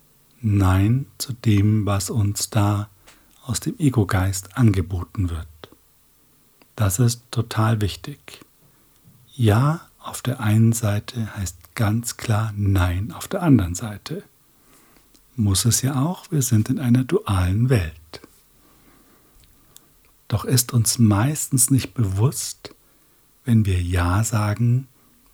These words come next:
dass wir auch Nein sagen müssen. Wir sagen Ja, seine Lektionen zu lernen und Nein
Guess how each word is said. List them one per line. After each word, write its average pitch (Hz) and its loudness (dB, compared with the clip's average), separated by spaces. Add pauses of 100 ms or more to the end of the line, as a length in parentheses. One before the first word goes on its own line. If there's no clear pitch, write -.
dass - 0
wir 120 0
auch 113 -2 (340)
Nein 139 4
sagen 82 -4
müssen. 104 -6 (1900)
Wir 123 0
sagen 95 -2 (120)
Ja, 107 0 (640)
seine 104 2
Lektionen 92 -2
zu - -4
lernen 85 -2 (640)
und 85 -6
Nein 101 2